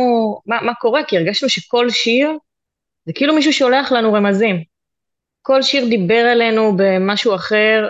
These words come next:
זה, באיזשהו שלב רציתי לכבות את הרדיו, אמרתי, "מה קורה? אולי נדליק, נעביר תחנה, נראה מה, אולי מישהו צוחק עלינו." אבל, אה, ממש, ממש, זה היה, הפך להיות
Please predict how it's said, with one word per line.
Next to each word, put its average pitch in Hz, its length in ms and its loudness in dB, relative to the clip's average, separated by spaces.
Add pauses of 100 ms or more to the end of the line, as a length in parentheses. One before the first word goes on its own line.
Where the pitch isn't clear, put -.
(140)
זה, 165 220 0 (480)
באיזשהו 202 300 0
שלב 208 120 -4
רציתי 196 240 -2
לכבות 190 260 -2
את - 40 -4
הרדיו, 208 280 -2
אמרתי, 175 240 -4
"מה 156 100 -4
קורה? 180 280 -2
אולי 165 240 0
נדליק, 180 540 -2
נעביר 165 320 -2
תחנה, 214 520 -2
נראה 180 380 -2
מה, 247 320 -4 (200)
אולי 160 160 0
מישהו 254 180 -2
צוחק - 340 -4 (100)
עלינו." 170 340 0 (680)
אבל, 165 360 2
אה, 156 760 0
ממש, 185 380 0
ממש, 175 400 -2
זה 165 140 -4
היה, 160 220 -2
הפך 160 240 -6
להיות 202 140 2